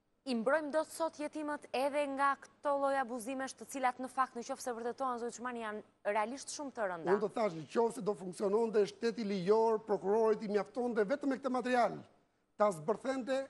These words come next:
Speaker 2: ta zbërthente nëpërmjet ekspertëve të krimit kibernetik, se nga cili adres e, e, faqes ka dalë kjo.
Speaker 1: E kuptoj.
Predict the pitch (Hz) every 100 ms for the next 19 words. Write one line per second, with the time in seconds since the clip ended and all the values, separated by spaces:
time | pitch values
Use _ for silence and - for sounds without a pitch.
0 | - 190 160 190 196 208 220 254 277 -
1 | _ - 180 165 202 262 262 240 180 -
2 | 247 226 220 165 - 247 247 208 - -
3 | 254 220 202 180 233 - - _ _ _
4 | _ _ _ _ _ - 202 196 190 -
5 | - - 320 330 330 311 294 294 - _
6 | _ - 214 170 240 233 233 - _ _
7 | _ - 208 208 202 214 - _ _ 196
8 | 190 - 214 196 208 196 185 175 - 123
9 | - _ _ - - 202 214